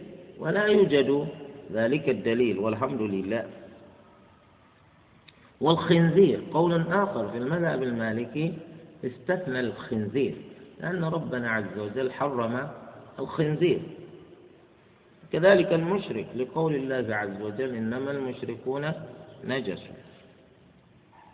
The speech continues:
طبعًا السبب في هذا يعود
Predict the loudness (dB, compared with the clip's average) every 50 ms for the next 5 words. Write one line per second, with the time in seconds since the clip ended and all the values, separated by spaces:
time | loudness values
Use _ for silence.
0 | -20 -20 -20 -20 -20 -20 -20 -20 -20 -20 -20 -20 -20 -20 -20 -20 -20 -20 _ _
1 | -20 -20 _ -20 -20 -20 -20 -20 -20 _ -20 -20 _ _ -20 -20 -20 -20 -20 -20
2 | -20 -20 -20 -20 -20 -8 0 2 2 2 2 0 -4 -6 -8 -10 -14 -16 -16 -18
3 | -20 -20 -20 -20 -20 -20 -20 -20 -20 -18 -16 -16 -14 -8 -4 -4 -2 -2 -2 -6
4 | -8 -10 -12 -10 -10 -8 -6 -4 -4 -4 -6 -6 -10 -10 -12 -16 -20 -20 -20 -20
5 | -20 -20 -20 -20 -20 -20 -20 -20 -20 -20 -20 -20 _ _ -20 _ _ _ _ -20
6 | -20 -20 _ -20 _ _ _ -20 -20 -20 -20 -20 -20 -20 -20 -20 -20 -20 -20 -14
7 | -10 -8 -6 -4 -2 -2 -2 -2 -2 -2 -6 -6